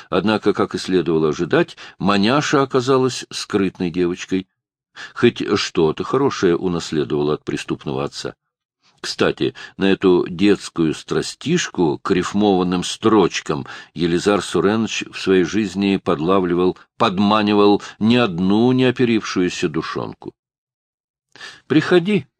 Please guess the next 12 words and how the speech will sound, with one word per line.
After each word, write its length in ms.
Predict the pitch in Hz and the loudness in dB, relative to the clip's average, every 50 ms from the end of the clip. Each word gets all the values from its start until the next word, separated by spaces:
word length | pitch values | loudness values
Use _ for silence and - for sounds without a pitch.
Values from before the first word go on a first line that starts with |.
| _ _ | _ _
сказал 480 | - - - - 90 80 73 92 87 80 | -16 -12 -6 -4 -2 0 2 2 2 2
он 140 | 80 80 73 | 0 0 -2
в 120 | - - | -6 -8
трубку, 520 | - - - 147 139 - - 135 131 127 - - - - | -4 -2 -2 -2 -2 -2 -2 -2 -2 -2 -4 -10 -18 -12
с 160 | - - - | -10 -10 -4
приятностью 1080 | - 107 101 95 92 92 92 87 - 87 80 - - - 82 82 80 73 71 65 - _ _ _ _ _ _ _ _ _ _ | 0 2 4 4 4 4 2 2 -2 -6 -8 -8 -8 -4 -2 -2 0 0 -2 -4 -8 _ _ _ _ _ _ _ _ _ _
ощупывая 720 | - - 101 - - - - 110 95 - 87 80 80 80 76 | -8 -6 -4 -4 -4 -2 -2 -2 -2 0 0 2 2 2 2
под 200 | - - 80 - | 0 -4 -8 -6
халатом 480 | - 82 78 92 107 107 - 104 90 | -4 -2 0 0 0 0 -2 -4 -6
собственное 640 | - - - 92 - - - 85 87 87 85 82 76 | -2 -2 -2 -2 -2 -4 -8 -6 -4 -4 -2 -2 0
волосатое 540 | 78 78 76 69 - - 71 - 73 71 | 0 -2 -2 -2 -2 -4 -4 -2 -2 -4
бедро. 360 | 67 64 73 64 64 69 62 | -2 -2 -4 -4 -4 -6 -8